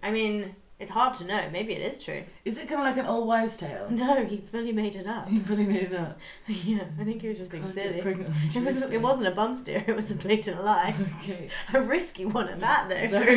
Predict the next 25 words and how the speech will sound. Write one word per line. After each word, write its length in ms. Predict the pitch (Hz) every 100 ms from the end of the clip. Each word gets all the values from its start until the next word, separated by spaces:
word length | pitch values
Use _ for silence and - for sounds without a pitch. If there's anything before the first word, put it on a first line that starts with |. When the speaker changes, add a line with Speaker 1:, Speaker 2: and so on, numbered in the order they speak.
| 220
Speaker 1:
a 100 | 254
fifteen-year-old 600 | 175 254 240 214 202 180
Speaker 2:
risky. 160 | 247 - - - - - 403 - -
Speaker 1:
daughter. 560 | 262 240 247 254 262 -
<laughs> 60 | - - - - - 214
So, 380 | - - 220 208
Ali, 300 | 220 226 247
<laughs> 720 | 208 220 214 254 226 - -
out 140 | 226
of 100 | 233
all 180 | 214 269
of 120 | 262
the 80 | 185
bumsters, 800 | 180 196 240 - - 160 - - - - - -
what 300 | 185 185 185
do 100 | 190
you 160 | 190 185
think 460 | 185 180 180 170 175
was 180 | 165
the 60 | 160
biggest 580 | 170 175 - - - - - - - - - - - - - - - -
that 140 | - 160
we 80 | 165
discussed? 580 | - 180 175 170 170
Speaker 2:
Um, 140 | 165